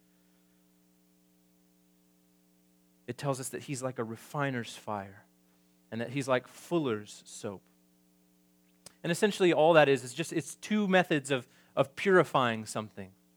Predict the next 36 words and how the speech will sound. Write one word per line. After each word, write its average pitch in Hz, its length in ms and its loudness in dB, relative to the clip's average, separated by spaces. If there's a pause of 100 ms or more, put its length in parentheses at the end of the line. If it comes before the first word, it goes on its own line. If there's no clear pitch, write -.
right? 117 260 -6 (1400)
The 143 100 2
refiner's 151 640 2
fire, 143 400 4
right? 143 280 2 (420)
When 151 140 0
you 165 120 0
refine 160 760 4
metal, 165 280 6
what 165 80 4
do 160 60 -4
you 165 120 -4
do? 170 160 -2
You 143 200 -2
heat 196 360 -2
it 185 180 6
up 175 240 6
to 165 100 -4
the 147 60 -6
degree 147 400 -2
that 165 280 0
other 185 300 8
impurities 170 880 2 (240)
fall 175 540 6
away 160 440 6
so 190 280 2
that 160 280 4
there's 160 220 0
a 156 60 0
purity 214 480 2
of 143 120 -2
metal 175 300 6
that 151 160 -2
remains, 165 800 -2 (300)
right? 143 280 2 (1600)
Little, 123 300 -6